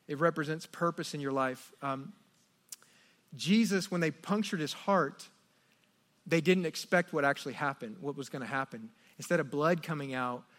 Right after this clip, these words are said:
a mixture of blood and water came out, which means medical experts will tell you he didn't die from suffocation. He didn't die from a wound. He didn't die from, um, the, the actual crucifixion. He died from a broken heart.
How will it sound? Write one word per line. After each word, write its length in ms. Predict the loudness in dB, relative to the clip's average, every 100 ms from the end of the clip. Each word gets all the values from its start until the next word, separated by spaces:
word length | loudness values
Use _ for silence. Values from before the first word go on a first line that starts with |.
| -12
a 20 | -6
mixture 500 | -2 -2 -4 -4 -4
of 140 | -2
blood 380 | -2 0 0 -2
and 280 | -6 -4 -4
water 400 | -4 -2 -2 -4
came 260 | -8 -10 -10
out, 200 | -12 -18 _ _ _ _ _ _ _ _ _ _ _
which 240 | -6 -4 0
means 320 | 2 2 2
medical 380 | 2 2 2 0
experts 440 | 0 -2 -6 -4
will 80 | -6
tell 200 | 0 0
you 160 | 0
he 140 | -2 0
didn't 320 | 0 -2 -2
die 360 | 2 4 4 0
from 180 | -4 -6
suffocation. 720 | -4 -4 -4 -4 -4 -4 -6
He 100 | 0
didn't 260 | 0 0 0
die 300 | 4 4 2
from 160 | -2
a 60 | -6
wound. 560 | -4 -2 -4 -6 -8 -12 -20 -20 -20 _
He 100 | 2
didn't 220 | 2 4
die 320 | 6 6 6
from, 360 | 4 -2 -4 -6 -12 -20 -8
um, 420 | -2 -2 -2 -6 -2
the, 220 | -2 -2
the 160 | -4 2
actual 360 | 4 4 -2
crucifixion. 720 | -2 -4 -4 -4 -4 -4 -8
He 180 | -6 -6
died 540 | -2 2 4 4 0
from 180 | -4 -8
a 60 | -8
broken 460 | -6 -6 -4 -6
heart. 500 | -10 -10 -10 -12 -20